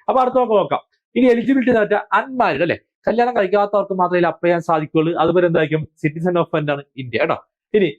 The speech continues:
അടുത്തതിലേക്ക് വന്നാൽ പോരാ, എഡ്യൂക്കേഷൻ ക്വാളിഫിക്കേഷൻ അല്ലെ. ഞാൻ പറഞ്ഞു ഇതിലെത്ര നമുക്ക് വരുന്ന വെച്ചാൽ മിലിറ്ററി ഉണ്ട്, നേവി ഉണ്ട്, എയർഫോഴ്സ് ഉണ്ടെന്ന് അല്ലേ. അപ്പൊ ആദ്യം നോക്കാം, ഇന്ത്യൻ മിലിറ്ററി അക്കാദമി, അതുപോലെ എന്താണ് ഓഫീസേഴ്സ് ട്രെയിനിങ് അക്കാദമിയിലൊക്കെ വരുമ്പോൾ എന്തായിരിക്കും,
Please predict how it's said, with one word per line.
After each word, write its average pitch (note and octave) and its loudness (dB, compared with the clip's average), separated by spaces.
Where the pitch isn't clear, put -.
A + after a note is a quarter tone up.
അടുത്തതിലേക്ക് B3 2
വന്നാൽ G3+ 0
പോരാ, E3+ 2
എഡ്യൂക്കേഷൻ G#3 -2
ക്വാളിഫിക്കേഷൻ D#3 0
അല്ലെ. F3 0
ഞാൻ G3 0
പറഞ്ഞു G#3+ 0
ഇതിലെത്ര E3+ 2
നമുക്ക് F3+ 2
വരുന്ന G3 0
വെച്ചാൽ G3+ 2
മിലിറ്ററി F3+ 0
ഉണ്ട്, G#3+ 0
നേവി F3+ 4
ഉണ്ട്, F#3+ -2
എയർഫോഴ്സ് E3 0
ഉണ്ടെന്ന് C#3 0
അല്ലേ. G3 4
അപ്പൊ G#3 -2
ആദ്യം B3+ 2
നോക്കാം, A#3+ 2
ഇന്ത്യൻ C4+ 2
മിലിറ്ററി B3 2
അക്കാദമി, F3 -2
അതുപോലെ G3 4
എന്താണ് F#3 0
ഓഫീസേഴ്സ് A#3+ 2
ട്രെയിനിങ് G#3 2
അക്കാദമിയിലൊക്കെ F3 0
വരുമ്പോൾ E3 0
എന്തായിരിക്കും, D#3 -2